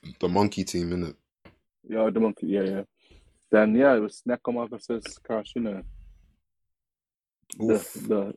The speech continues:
Speaker 1: The battle of the
Speaker 2: the
Speaker 1: dumpster ground.
Speaker 2: the match I was waiting for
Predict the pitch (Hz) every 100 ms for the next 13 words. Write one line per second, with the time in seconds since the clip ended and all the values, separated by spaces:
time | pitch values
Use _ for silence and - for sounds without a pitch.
0 | - - 82 98 - 95 90 113 101 -
1 | 85 82 90 82 71 _ _ _ _ _
2 | _ _ _ _ 110 110 117 107 101 104
3 | 107 107 107 -